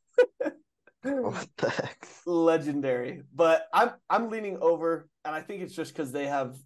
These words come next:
Speaker 3: an absolute unit of a defense, and their offense picked up a couple of decent – pieces. Um,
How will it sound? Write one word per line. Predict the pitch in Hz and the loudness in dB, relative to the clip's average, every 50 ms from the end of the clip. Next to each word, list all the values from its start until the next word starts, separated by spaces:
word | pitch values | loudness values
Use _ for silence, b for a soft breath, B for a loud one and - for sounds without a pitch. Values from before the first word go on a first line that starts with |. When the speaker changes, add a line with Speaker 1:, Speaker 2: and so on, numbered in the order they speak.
| _ _ _ - | _ _ _ -10
Speaker 3:
an | - 151 143 - | -8 -8 -6 -2
absolute | - 185 151 135 135 - 147 143 143 127 - | 0 0 0 -2 -4 -6 -4 -4 -4 -2 -2
unit | 131 135 135 131 131 127 | -2 -2 0 0 0 0
of | 127 120 120 | 0 -2 -4
a | 113 | -6
defense, | - 127 123 120 - - 120 117 110 - - - _ b b b b b b b - | -4 -2 -2 -2 -2 -4 -4 -4 -4 -10 -14 -18 _ b b b b b b b -2
and | 156 160 151 147 | 0 2 2 2
their | 135 127 139 131 131 - - | 2 2 4 4 4 4 4
offense | 139 147 147 143 - 156 139 127 135 | 4 4 4 4 2 0 0 -2 -4
picked | - - 160 127 - | -4 -6 -6 -2 -2
up | 147 127 143 | -4 -4 -4
a | 135 | -8
couple | - - - - 143 139 135 | -10 -10 -12 -8 -8 -6 -6
of | 131 123 135 135 | -6 -8 -6 -2
decent – | 143 143 139 135 143 147 135 131 131 - _ _ _ _ _ _ _ _ _ | 0 0 0 0 -2 -4 -4 -4 -8 -10 _ _ _ _ _ _ _ _ _
pieces. | - 160 147 143 143 143 139 135 135 127 - - - _ _ - | 0 0 0 0 0 -4 -4 -4 -4 -6 -8 -10 -14 _ _ -2
Um, | 135 135 135 131 123 127 123 117 - | 0 2 4 4 2 0 -2 -6 -8